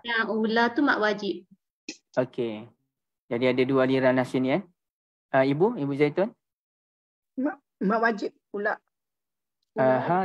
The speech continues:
Speaker 2: tu?
Speaker 3: Ah, lah, ha tu, ha, ha tu tak tahu. Ha tu mad jaiz kot.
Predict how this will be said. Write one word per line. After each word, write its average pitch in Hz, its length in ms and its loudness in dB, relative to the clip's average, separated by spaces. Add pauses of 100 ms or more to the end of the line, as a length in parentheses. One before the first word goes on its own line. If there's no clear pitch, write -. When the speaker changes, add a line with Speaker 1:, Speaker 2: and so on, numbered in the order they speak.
Speaker 2:
tu? 208 80 0 (1800)
Speaker 3:
Ah, 175 400 0
lah, 165 160 -2
ha 269 320 0
tu, 269 240 0
ha, - 120 -4 (200)
ha 196 400 2
tu 285 320 2
tak - 160 -10
tahu. 165 160 -10 (400)
Ha 214 80 0
tu 311 160 4
mad 311 80 6
jaiz 247 240 4
kot. - 160 0